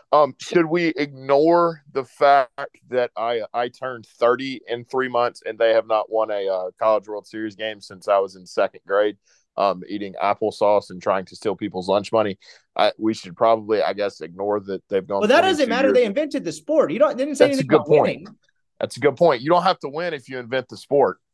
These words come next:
Speaker 1: Um, at least, at least Mississippi State won when, you know, they, they claimed to have invented the sport. They actually, you know, have a national title in some sort of rele-, relevancy.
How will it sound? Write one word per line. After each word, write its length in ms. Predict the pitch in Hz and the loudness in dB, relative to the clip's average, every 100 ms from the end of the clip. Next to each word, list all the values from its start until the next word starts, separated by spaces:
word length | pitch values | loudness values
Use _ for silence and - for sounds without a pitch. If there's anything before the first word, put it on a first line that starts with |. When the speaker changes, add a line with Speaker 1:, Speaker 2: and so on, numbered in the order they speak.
| - | 0
Speaker 1:
Um, 500 | 110 107 95 90 87 - | 2 4 2 -4 -12 -6
at 80 | 117 | -2
least, 320 | 135 127 - | -2 -6 -4
at 80 | 110 | -2
least 240 | 131 - | -2 -2
Mississippi 340 | 127 131 117 | -6 -4 -6
State 380 | 110 117 117 104 - | 0 6 6 4 -6
won 420 | 95 110 107 92 _ | 0 2 2 -2 _
when, 260 | - 92 92 _ | -16 -16 -16 _
you 120 | 95 | -12
know, 180 | 82 - - | -12 -8 0
they, 240 | 95 87 _ | 0 0 _
they 140 | 101 87 | -6 -6
claimed 320 | - 90 87 | -6 -8 -8
to 60 | |
have 160 | 87 90 | -8 -4
invented 440 | 90 - 95 87 | -4 0 0 0
the 60 | 85 | -4
sport. 320 | - 101 90 | -6 -2 0
They 140 | 92 95 | 4 2
actually, 320 | 85 98 90 | 0 -8 -6
you 0 | |
know, 120 | 85 | -4
have 200 | - 90 | -2 -2
a 40 | |
national 380 | 85 85 - 98 | -4 -10 -10 -8
title 340 | - 104 90 90 | 0 0 0 -4
in 100 | 95 | -6
some 260 | 92 90 _ | -8 -8 _
sort 220 | - 95 | -8 -8
of 80 | 92 | 0
rele-, 280 | 104 104 95 - | 4 4 2 0
relevancy. 640 | 104 101 92 92 - 101 | 0 0 -2 -8 -12 -16